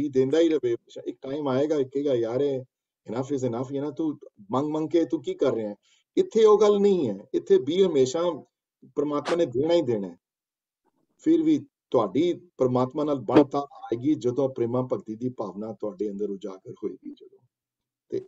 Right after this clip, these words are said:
ਇਹ ਤੀਸਰੀ ਪੌੜੀ ਦਾ ਭਾਵ ਹੈ। ਤੇ ਚੌਥੀ ਪੌੜੀ ਦਾ ਭਾਵ ਹੈ ਕਿ ਇਸ ਵਾਸਤੇ ਉਹਦੇ ਅੱਗੇ ਨਾਲ, ਉਹਦੇ ਨਾਲ ਕਿਸਾਂ ਪ੍ਰੇਮ ਕਰੀਏ, ਉਹਦੇ ਨਾਲ ਪ੍ਰੇਮ ਵਧਾਉਣ ਵਾਸਤੇ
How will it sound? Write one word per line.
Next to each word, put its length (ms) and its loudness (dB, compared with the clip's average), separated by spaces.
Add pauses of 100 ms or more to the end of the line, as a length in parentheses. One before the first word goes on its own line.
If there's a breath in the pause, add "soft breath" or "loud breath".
ਇਹ 240 4 (320)
ਤੀਸਰੀ 340 -4
ਪੌੜੀ 360 -2
ਦਾ 140 -10
ਭਾਵ 460 -12
ਹੈ। 160 -14 (800)
ਤੇ 120 -6
ਚੌਥੀ 480 0
ਪੌੜੀ 360 2
ਦਾ 120 4
ਭਾਵ 440 -8
ਹੈ 220 -4
ਕਿ 320 -8
ਇਸ 220 -6
ਵਾਸਤੇ 640 0 (580)
ਉਹਦੇ 360 0
ਅੱਗੇ 260 0
ਨਾਲ, 440 -2 (440)
ਉਹਦੇ 240 2
ਨਾਲ 220 0 (160)
ਕਿਸਾਂ 300 -2
ਪ੍ਰੇਮ 360 -4
ਕਰੀਏ, 480 -8
ਉਹਦੇ 220 -4
ਨਾਲ 240 -4
ਪ੍ਰੇਮ 580 -2 (1040)
ਵਧਾਉਣ 420 -2
ਵਾਸਤੇ 640 -2